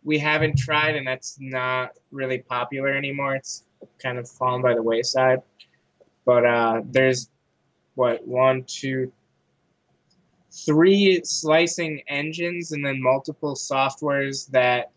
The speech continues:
change the graphic side of it and just use the back-end slicer.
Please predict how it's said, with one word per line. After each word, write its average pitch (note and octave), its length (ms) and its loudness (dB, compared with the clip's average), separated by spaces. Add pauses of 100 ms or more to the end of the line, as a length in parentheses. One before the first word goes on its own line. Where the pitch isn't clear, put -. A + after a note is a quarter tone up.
change C3+ 560 -4
the B2 100 -6
graphic B2 720 -4 (380)
side D#3 340 0
of D#3 120 0
it E3 220 -2 (240)
and C3 120 -6
just C3+ 200 -2
use B2+ 380 -2
the B2+ 80 -2
back-end B2 560 0
slicer. C3 580 -4